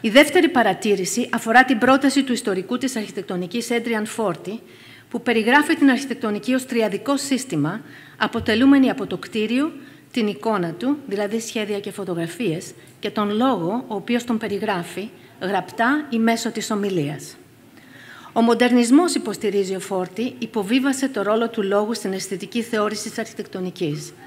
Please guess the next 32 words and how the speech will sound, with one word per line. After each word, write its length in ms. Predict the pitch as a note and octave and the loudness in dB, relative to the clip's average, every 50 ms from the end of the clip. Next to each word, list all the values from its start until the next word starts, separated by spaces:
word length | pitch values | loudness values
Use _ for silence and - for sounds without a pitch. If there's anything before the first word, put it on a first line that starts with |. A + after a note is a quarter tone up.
| - - - - - - - - | -20 -20 -20 -18 -18 -18 -16 -6
θεωρώντας 560 | - - A#3 A#3 B3 C#4 C#4 C#4 D4+ D4 - | 2 4 6 6 6 6 6 4 4 4 2
ότι 180 | C4+ B3+ C4 | 2 4 6
ένα 240 | C4+ C4+ C4 B3+ A#3+ | 6 8 8 8 6
έργο 180 | A#3+ A#3+ A#3+ A#3 | 6 6 4 2
εκτιμάται 540 | A#3+ A#3 - - G#3 G#3+ A#3 B3 B3+ C4 C#4 | 2 0 0 0 2 4 4 4 4 4 2
αποκλειστικά 680 | B3+ - A3 - - G3+ F#3 - - G3 - A3+ A3+ | 0 -2 -4 -6 -6 -6 -6 -6 -8 -8 -4 -4 -4
αυτό 340 | A3+ A3 - - - B3+ B3+ | -4 -4 -6 -6 -6 -4 -4
καθεαυτό 720 | B3+ A#3+ - - F#3 F3 E3+ F3 - - F#3+ A3 C#4 D4+ - - - - - - - | -4 -4 -4 -4 -6 -6 -6 -6 -6 -6 -4 -4 -4 -4 -6 -10 -20 -20 -20 -14 -6
και 80 | - C4 | -2 -2
όχι 160 | C4+ C4 C4+ | 0 2 2
μέσω 260 | A#3+ B3+ C4+ C4 C4+ | 2 4 2 2 0
της 180 | C4 C4 A3 G#3+ | -2 -2 -4 -2
γλώσσας 420 | G#3 G#3 A3+ A#3 A#3 C4+ B3+ B3+ | 0 0 0 0 0 -2 -4 -4
που 100 | - B3 | -4 -8
το 100 | A#3 A#3 | -6 -6
αναπαριστά 640 | A3 G#3 G3+ F#3 G#3 F#3+ E3+ F3 - - - G3+ G#3 | -6 -6 -6 -8 -8 -8 -8 -8 -8 -6 -4 -4 -4
και 100 | G#3 G#3 | -4 -8
το 120 | - G#3 | -10 -10
περιγράφει. 680 | F3 - G3+ G3+ G3+ G#3+ A3 G#3+ E3 D3 - - - E3+ D3+ - - - - - - - - _ _ - - _ _ _ - - - - - - - - - - - - - - - - - - _ - | -10 -8 -6 -6 -2 0 0 0 0 -2 -6 -12 -14 -14 -16 -16 -16 -20 -20 -20 -20 -20 -20 _ _ -20 -20 _ _ _ -20 -20 -20 -20 -20 -20 -20 -20 -20 -20 -20 -20 -20 -20 -20 -20 -20 -20 _ 0
Για 160 | - A#3+ B3 | 2 4 4
τον 160 | B3 B3+ A#3+ | 6 6 4
Χίλερ 320 | A#3+ - E4 E4+ E4 E4+ C4 | 6 6 8 8 8 8 6
η 60 | C4 | 4
γλώσσα 360 | G#3 A3 A#3+ B3+ C4+ C4 D4 | 4 4 4 4 4 4 4
αναφέρεται 480 | C4+ A#3+ G#3+ - - A#3+ B3+ B3+ B3+ C4 | 2 2 2 2 2 2 2 2 0 -2
στην 280 | - - - B3 A3 | -4 -4 -2 0 0
ενόηση, 680 | A3 G#3+ G#3+ A3 A3 G3 D#3+ E3+ E3+ - - E3 E3 - | 2 2 2 2 2 2 0 -2 -4 -6 -6 -8 -6 -6
εφεν-, 380 | - G3+ F#3+ - G3+ G3+ F#3+ - | -6 -6 -4 -4 -4 -4 -4 -6
αφενός 380 | G3+ - - G3 G#3+ B3 C#4 C#4 | -6 -4 -2 0 2 2 2 2
σαν 160 | C#4+ B3+ B3 | 2 0 2
συνειδητή 460 | B3 B3 A#3 A3 F#3+ G3+ F#3 - A#3+ | 2 0 0 0 0 0 0 -2 -4
σκέψη 600 | A3+ - - A#3+ F#3+ F3+ - - - F#3+ G#3+ | -4 -4 -4 -2 -4 -4 -4 -6 -6 -6 -8